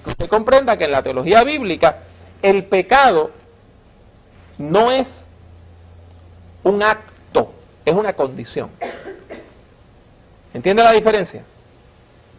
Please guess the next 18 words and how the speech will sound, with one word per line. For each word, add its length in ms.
El 180
pecado 400
no 100
es 140
un 80
acto, 480
el 200
pecado 500
es 220
una 280
condición. 960
Pecado 600
es 360
que 200
yo, 440
como 260
ser 220
humano, 480